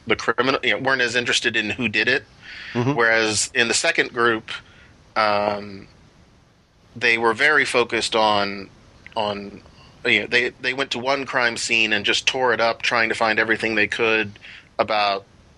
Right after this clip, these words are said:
Speaker 1: the, the thieves, which were Six Gun.
Speaker 2: Mm-hmm.
Speaker 1: And so just when the group is starting to get a, a kind of handle on, on what was stolen and,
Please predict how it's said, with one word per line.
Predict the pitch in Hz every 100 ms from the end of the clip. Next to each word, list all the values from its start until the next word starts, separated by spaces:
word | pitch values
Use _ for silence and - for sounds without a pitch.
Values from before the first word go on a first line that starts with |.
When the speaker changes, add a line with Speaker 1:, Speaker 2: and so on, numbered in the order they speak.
| _
Speaker 1:
the, | 113 107 98 98 -
the | 113
thieves, | - 123 107 101 - - -
which | 113 -
were |
Six | 98 101 -
Gun. | - - - - - -
Speaker 2:
Mm-hmm. | 117 123 131 - - - - _ _ _ _ _ _ _ - - _ _ _ _ _ _ _ _ - - _ -
Speaker 1:
And | 123 120 120 113 113 107 -
so | - 131 120
just | 113 147 156 -
when | 139 131 120
the |
group | 113 127 123
is | 120
starting | - - 113 117 113 117
to | -
get | 110 113 107 - - -
a, | 107 104 101 101 104 -
a | 104
kind | - 113
of | 107
handle | - 117 113 113 104 101 - - - - -
on, | 110 101 101 98 98 95 92 - - - - - - -
on | 101 98 98 95 - _ -
what | - 123 123
was | 127 117
stolen | - 120 113 110 107 110
and, | 107 107 104